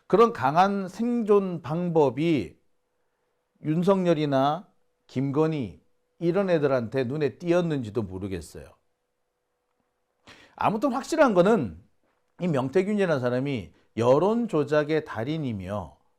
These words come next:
그 여론 조작의, 그 명태균이 썼던 이 여론 조작 방법을 지금 다른 데서 벤치마킹하고 있는 것도 사실 같습니다. 실제로 지금 윤석열 지지율이 어쩌고저쩌고 하는 얘기들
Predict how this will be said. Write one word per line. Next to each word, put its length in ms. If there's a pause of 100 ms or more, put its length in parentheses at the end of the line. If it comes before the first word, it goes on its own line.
(400)
그 180
여론 340
조작의, 600
그 600
명태균이 560
썼던 380
이 440
여론 280
조작 280
방법을 580 (280)
지금 480 (440)
다른 440
데서 580 (160)
벤치마킹하고 840
있는 160
것도 220
사실 300
같습니다. 560 (340)
실제로 360
지금 260
윤석열 580
지지율이 440
어쩌고저쩌고 600
하는 220
얘기들 600